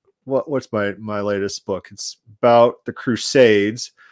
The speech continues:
and talking about Islam and the rise of Islam.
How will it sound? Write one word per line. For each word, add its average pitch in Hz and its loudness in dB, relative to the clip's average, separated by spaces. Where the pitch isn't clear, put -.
and 107 -10
talking 123 -2
about 107 0
Islam 107 -4
and 95 -8
the 92 -8
rise 104 0
of 90 -12
Islam. 98 -6